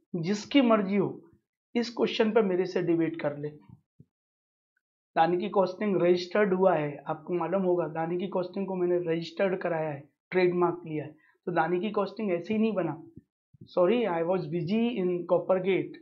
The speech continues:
like, तो लोगों को ये लगना, ल-, लगने लग गया कि नहीं costing में वो बादशाह हो गए। अगर उनमें हिम्मत है किसी में भी,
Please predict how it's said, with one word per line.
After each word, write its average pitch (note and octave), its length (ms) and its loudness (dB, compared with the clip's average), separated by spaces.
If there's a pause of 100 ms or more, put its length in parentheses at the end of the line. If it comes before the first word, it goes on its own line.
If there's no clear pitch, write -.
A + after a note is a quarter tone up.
like, E3+ 220 -4 (640)
तो G3 80 0
लोगों F3+ 260 2
को G3 100 2
ये G3 100 2
लगना, F#3 260 2 (180)
ल-, G3+ 640 -8
लगने F#3 280 0
लग F3 180 0
गया F#3 100 -2
कि F3+ 140 -8
नहीं F#3 160 -6
costing F3 480 -2
में F3+ 260 4 (420)
वो F#3+ 160 4
बादशाह F3 420 2
हो D#3+ 120 0
गए। D3 160 -6 (140)
अगर F#3+ 300 0 (200)
उनमें G#3+ 460 0
हिम्मत F3+ 500 -4
है E3+ 140 4 (380)
किसी A3 320 2
में A#3+ 180 4
भी, D#3+ 120 -2